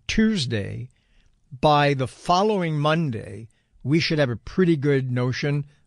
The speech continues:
of who did or didn't win, or if it's going to end up being statistically so close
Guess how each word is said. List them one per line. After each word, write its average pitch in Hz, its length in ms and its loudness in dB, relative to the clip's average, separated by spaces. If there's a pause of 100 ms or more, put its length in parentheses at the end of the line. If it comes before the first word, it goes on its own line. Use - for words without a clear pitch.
(120)
of 123 160 -2
who 147 460 2 (120)
did 139 220 2
or 131 80 0
didn't 123 320 -2
win, 143 320 2
or 170 420 4 (380)
if 143 380 -4
it's 135 240 -4
going 170 260 0
to 151 160 -6
end 135 180 -2
up 127 140 -2 (100)
being 127 460 0 (300)
statistically 143 800 -4
so 127 240 -2
close 151 500 0